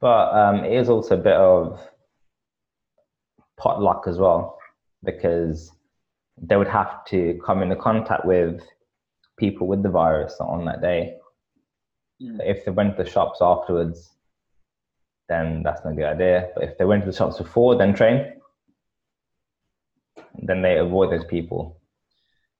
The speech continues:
Speaker 2: Yeah, but hopefully after the coronavirus, people keep it up. So the coronavirus is, could be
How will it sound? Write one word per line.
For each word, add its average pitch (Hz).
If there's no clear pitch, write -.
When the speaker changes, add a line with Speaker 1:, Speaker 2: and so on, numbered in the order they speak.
Speaker 2:
Yeah, 143
but 190
hopefully 208
after 185
the 151
coronavirus, 139
people 131
keep 135
it 131
up. 151
So 123
the 127
coronavirus 127
is, -
could 139
be 127